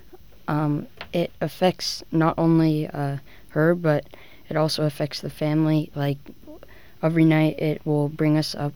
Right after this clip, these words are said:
uh, uh, like, twenty minutes more just because she has to do a routine. And most people think, like, "Oh, this disease is for her, so it's gonna affect her," but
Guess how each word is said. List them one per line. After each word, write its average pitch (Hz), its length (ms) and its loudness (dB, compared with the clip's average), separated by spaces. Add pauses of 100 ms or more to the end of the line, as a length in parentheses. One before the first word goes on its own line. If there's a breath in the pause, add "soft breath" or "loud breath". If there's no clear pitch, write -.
uh, - 220 -8
uh, 143 340 -6 (300)
like, 143 180 -4 (100)
twenty 160 300 4
minutes 151 380 4
more 143 320 2
just 143 260 -4
because 143 260 -4
she 147 200 -2
has 143 220 -2
to - 80 -6
do 147 180 2
a 143 80 2
routine. 151 640 0 (580 soft breath)
And 143 340 0 (800 soft breath)
most 165 280 4
people 170 220 2
think, 160 340 2
like, 151 380 -2 (120)
"Oh, 160 160 4
this 156 240 0
disease 147 420 -2
is 143 300 0
for 143 200 -4
her, 147 240 2
so 139 400 -2 (360 loud breath)
it's 139 220 -6
gonna 139 380 2
affect - 400 -4
her," 151 200 2
but 139 280 -4